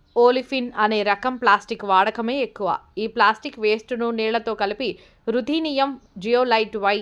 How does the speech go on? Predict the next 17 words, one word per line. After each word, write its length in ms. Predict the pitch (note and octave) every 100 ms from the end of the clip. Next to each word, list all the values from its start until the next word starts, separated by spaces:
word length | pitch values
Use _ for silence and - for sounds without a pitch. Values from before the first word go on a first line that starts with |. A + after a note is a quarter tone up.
| G#3+ _ _ _
అనే 260 | A3+ A#3 A3+ A#3+ _ _ -
కేటలిస్టులతో 800 | C4 C#4+ D#4 C4+ - A#3+ A3+ A3 - _ -
చర్యనొందేలా 680 | A#3 A3 A#3+ A3 G#3 G3 F3+ F#3+
చేశారు. 400 | F3+ F#3+ F3 - _ _ -
కేటలిస్ట్ 480 | B3 B3 A#3+ A#3 A3+ G3+
రియాక్షన్‌తో 520 | G#3 A#3 - A3+ A#3+ C4+ - - -
ఆ 80 | C4+ C4
మిశ్రమంలోని 600 | B3 E4 D#4+ C#4+ C4 A#3+ A3
నీళ్లు 260 | A3 A3+ C4+
ప్లాస్టిక్‌ను 540 | A#3+ G3+ G#3+ A#3+ A3 A#3 A#3
పెట్రోల్, 440 | A3 G3+ A3 A3+ A#3 F#3
గ్యాసోలిన్, 560 | F#3 G3 A3+ G#3+ A3+ - - - A3+
డీజిల్‌గా 460 | D#4+ D4 C#4 B3+ A#3
మార్చేలా 440 | G3+ A3 - G#3+ A3+ B3+
చేశారు. 400 | G3+ G3 F3+ D#3 _ _ _ -
ప్లాస్టిక్ 420 | A#3+ A#3+ B3 G3+
రుథీనియం 480 | G3 B3 B3+ A#3